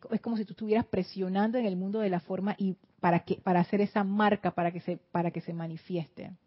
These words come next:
Ahí está uno creando causas y núcleos. Dice Mario, imaginarse es crear.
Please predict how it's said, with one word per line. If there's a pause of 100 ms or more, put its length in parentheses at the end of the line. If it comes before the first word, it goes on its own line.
(2000)
Ahí
está
uno
creando
causas
y
núcleos. (1400)
Dice
Mario,
imaginarse
es
crear.